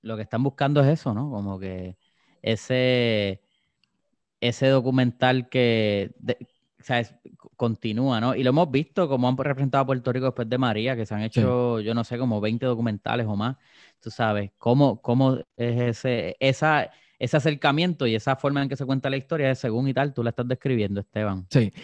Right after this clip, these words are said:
Speaker 2: Eh, a mí me gusta llamarle, por lo menos lo que se hizo con Puerto Rico fue disaster porn.
Speaker 1: Disaster porn, es
Speaker 2: Es disaster porn. Como, o sea, y los, y todos los, y los libros que se escribieron, un montón de libros que se han escrito de Puerto Rico en los últimos par de años es disaster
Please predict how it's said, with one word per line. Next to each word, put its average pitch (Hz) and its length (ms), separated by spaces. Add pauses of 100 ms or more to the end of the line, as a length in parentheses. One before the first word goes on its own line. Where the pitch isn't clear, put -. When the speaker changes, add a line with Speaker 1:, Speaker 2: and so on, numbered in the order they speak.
(220)
Speaker 2:
Eh, 160 280
a 151 60
mí 170 100
me 196 120
gusta 220 240
llamarle, 226 580
por 196 140
lo 180 160
menos 214 180
lo 208 140
que 180 100
se 170 80
hizo 170 180
con 214 140
Puerto 214 300
Rico 220 200
fue 220 200
disaster 202 680
porn. 165 480 (340)
Speaker 1:
Disaster 139 640
porn, 101 220
es 101 140
Speaker 2:
Es 190 220
disaster 233 640
porn. 165 600 (200)
Como, 175 340
o 156 180
sea, 196 160
y 185 120
los, 165 160
y 165 140
todos 196 180
los, 247 180
y 190 100
los 175 160
libros 247 360
que 247 120
se 240 120
escribieron, 240 640
un 226 100
montón 240 340
de 233 120
libros 240 300
que 226 100
se 226 120
han 214 100
escrito 240 380
de 226 80
Puerto 220 300
Rico 233 200
en 226 40
los 208 80
últimos 220 340
par 226 180
de 220 100
años 233 260
es 220 100
disaster 208 680